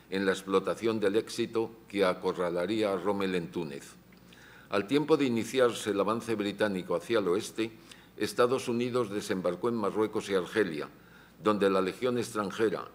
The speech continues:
en la que combatían otros dos mil españoles, mantuvo con denuedo sus posiciones hasta que los petenistas pactaron un alto el fuego con los estadounidenses. Estos legionarios españoles,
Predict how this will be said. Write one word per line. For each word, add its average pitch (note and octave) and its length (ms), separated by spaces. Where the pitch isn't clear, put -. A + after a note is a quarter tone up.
en F#2+ 100
la F#2 140
que F#2 140
combatían F#2 580
otros F2+ 320
dos E2+ 160
mil G#2+ 200
españoles, G#2 760
mantuvo G#2 560
con A2 180
denuedo G#2 600
sus - 240
posiciones G#2 840
hasta G#2+ 380
que G#2 80
los F2+ 180
petenistas G#2 800
pactaron G2+ 600
un G2+ 140
alto G2 260
el F2 80
fuego G2+ 360
con F#2 160
los F2 160
estadounidenses. E2 1080
Estos D3 320
legionarios A#2 640
españoles, G2+ 760